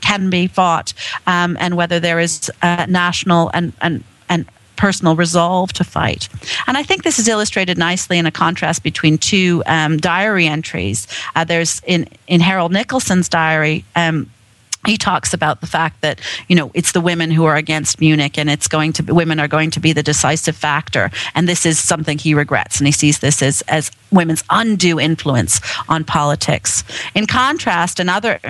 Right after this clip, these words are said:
Wood Nicholson himself was an anti-appeaser, but in con-, um, in contrast, Duff Cooper, who was also another anti-appeaser, wrote in his memoirs and his diaries at the time that it was actually the women who, uh, supported appeasement amo-, in, within his little circle.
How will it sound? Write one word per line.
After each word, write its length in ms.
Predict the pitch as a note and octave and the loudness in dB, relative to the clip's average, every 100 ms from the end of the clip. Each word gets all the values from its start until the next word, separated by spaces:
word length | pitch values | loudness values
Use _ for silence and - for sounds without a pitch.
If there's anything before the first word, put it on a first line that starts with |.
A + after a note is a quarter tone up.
| C#3+ - | -10 -4
Wood 160 | F3+ F#3 | -2 0
Nicholson 440 | G#3+ G#3+ F#3+ E3 | 0 -2 -2 2
himself 500 | D3+ D#3+ G#3 A3+ - | 2 2 0 -2 -2
was 180 | D#3 D#3+ | -2 0
an 140 | D#3 | 0
anti-appeaser, 800 | D3+ E3+ D#3 E3 - C#3 - - F#3+ | 0 -2 0 -2 -2 -2 -2 -2 -2
but 200 | E3+ - | -2 0
in 100 | F3+ | -2
con-, 320 | - F3 F#3+ | 0 -2 0
um, 280 | F3 D#3+ E3+ - - - | -2 -2 -2 -6 -4 0
in 80 | |
contrast, 580 | F3+ G3+ G3 G#3 E3 D#3 | 2 2 0 -2 -2 -2
Duff 220 | E3 D#3 | -4 -4
Cooper, 260 | - F4+ F3+ | -2 0 2
who 100 | D#3+ | 2
was 120 | D3+ | 2
also 320 | F#3+ C4 - | 2 0 0
another 300 | D#3 A3+ E4 | 0 0 0
anti-appeaser, 840 | A2+ D#3 E3 C#3 - C#3+ D3 C#3 B2 - - | -2 -2 -4 -8 -2 0 2 2 0 -6 -2
wrote 220 | F3+ F3+ | 0 2
in 120 | E3+ F3+ | 2 2
his 260 | F#3+ F3+ | 2 0
memoirs 480 | F3 E3 D#3+ D#3 D#3 | -2 0 2 2 0
and 100 | E3 | 2
his 160 | D#3+ D#3+ | 2 2
diaries 500 | D#3+ D#3 D3+ D3+ - | 0 0 0 -2 -2
at 120 | - | -4
the 80 | D#3+ | -4
time 560 | - G3+ F#3 E3 D#3+ - - - | 2 2 2 0 -4 -8 -12 -4
that 100 | F3+ | -2
it 60 | |
was 100 | F#3 | 0
actually 300 | G#3+ A#3 B3 | 0 0 0
the 80 | A3 | 0
women 260 | A3 G#3+ A3 | 0 0 0
who, 340 | A3 A3 G#3+ - | 2 2 0 -2
uh, 80 | G#3+ | -4
supported 460 | A3 C4 E4+ B4 D#4+ | -2 2 2 2 0
appeasement 560 | G3+ F#3+ E3 E3 D3+ - _ _ - | 0 0 2 0 -2 -6 _ _ -4
amo-, 180 | G#3 G#3+ - | 0 0 0
in, 160 | A3 - | -4 -2
within 320 | A3+ A3 A3 | 0 2 2
his 240 | A3+ G#3+ G#3 | 0 0 0
little 260 | G#3+ F#3+ | 0 0
circle. 640 | E3 - A3+ A3 - - | -2 0 -2 -2 -10 -12